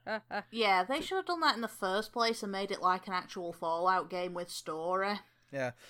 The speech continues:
Speaker 3: And
Speaker 2: That's
Speaker 3: again,
Speaker 2: what
Speaker 3: th-,
Speaker 2: put a lot of us off.
Speaker 3: there's new quests. There's gonna be n-, conversation trees are back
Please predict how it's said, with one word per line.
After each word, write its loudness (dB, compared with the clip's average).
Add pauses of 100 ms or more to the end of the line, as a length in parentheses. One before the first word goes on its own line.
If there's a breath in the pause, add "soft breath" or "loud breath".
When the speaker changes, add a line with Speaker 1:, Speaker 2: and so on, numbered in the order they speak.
(140 loud breath)
Speaker 3:
And 6
Speaker 2:
That's 10
Speaker 3:
again, 4
Speaker 2:
what 4
Speaker 3:
th-, -6
Speaker 2:
put 2
a 2
lot 8
of -2
us -2
off. -2 (260)
Speaker 3:
there's 0
new 0
quests. 6
There's -6
gonna 4
be 2
n-, 2
conversation 2
trees -4
are 2
back 6